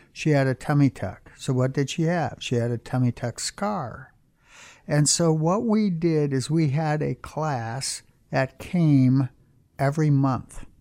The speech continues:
And so we had her come every month, and we treated half of her abdomen.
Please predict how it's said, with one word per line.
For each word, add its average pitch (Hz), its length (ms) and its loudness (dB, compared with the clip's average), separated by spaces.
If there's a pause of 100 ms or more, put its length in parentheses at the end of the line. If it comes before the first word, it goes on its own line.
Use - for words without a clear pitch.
(640)
And 135 140 0
so 139 160 2
we 139 180 2
had 143 320 2 (140)
her 185 200 0
come 117 500 -2 (140)
every 147 400 0
month, 143 460 0 (320)
and 139 200 6
we 143 120 8
treated 156 560 -2 (140)
half 143 500 -2
of 147 120 -6
her 135 300 -2
abdomen. 127 580 -2